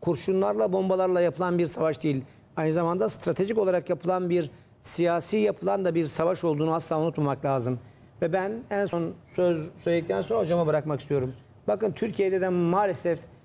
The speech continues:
bazı kıt akıllar, bazı kıt beyinler Hamas'la ilgili yapmış oldukları açıklamalarda, attıkları manşetlerde, söyledikleri sözlerde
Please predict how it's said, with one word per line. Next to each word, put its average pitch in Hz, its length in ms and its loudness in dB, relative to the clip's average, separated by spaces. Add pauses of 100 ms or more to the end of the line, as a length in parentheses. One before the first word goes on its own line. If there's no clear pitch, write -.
(160)
bazı 180 380 2
kıt 214 200 -4
akıllar, 180 640 0
bazı 175 280 0
kıt 190 220 -4
beyinler 170 400 2 (360)
Hamas'la 190 460 -2
ilgili 170 260 0
yapmış 170 320 -2
oldukları 165 360 0
açıklamalarda, 156 800 0 (400)
attıkları 170 460 -2
manşetlerde, 165 800 0
söyledikleri 165 500 0
sözlerde 151 640 0